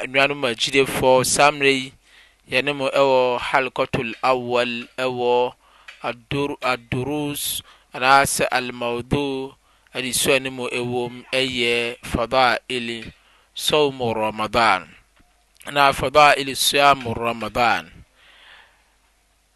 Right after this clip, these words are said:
Ɛmfaso a ɛwɔ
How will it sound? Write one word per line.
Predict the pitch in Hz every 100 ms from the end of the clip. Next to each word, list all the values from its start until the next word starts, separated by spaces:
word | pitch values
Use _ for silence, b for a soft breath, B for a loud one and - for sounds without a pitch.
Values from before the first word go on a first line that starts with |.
| _ _ _ _ _ _ _ -
Ɛmfaso | 143 135 143 131 - 170
a | 165 151 -
ɛwɔ | 131 139 151 151